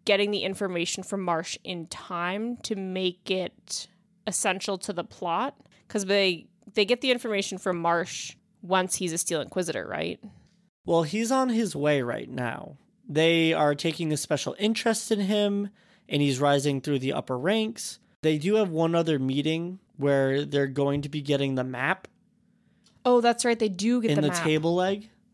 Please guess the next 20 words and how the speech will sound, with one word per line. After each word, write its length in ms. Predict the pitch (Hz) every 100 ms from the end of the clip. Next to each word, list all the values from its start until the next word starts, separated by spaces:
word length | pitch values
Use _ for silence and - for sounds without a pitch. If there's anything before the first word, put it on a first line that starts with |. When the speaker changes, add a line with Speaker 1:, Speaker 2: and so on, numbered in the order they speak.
| _ -
Speaker 1:
Yes, 420 | 180 147 - -
I 40 | 180
remember 220 | 190 185
the 100 | 233
table 260 | 196 151 -
leg. 280 | - - - _ _ _ 147
Speaker 2:
And 160 | 147
then 200 | 151 147
after 420 | 151 143 - 147
that, 440 | 135 131 127 135 -
it, 240 | 135 139
they 140 | 143 139
don't 220 | 139 139
see 240 | - 135
him 340 | 131 135 131 135
until 540 | 127 - 139 127 143
it's 220 | 139 -
revealed 380 | 139 123 135 131
at 200 | 131 127
the 500 | 143 131 127 123 127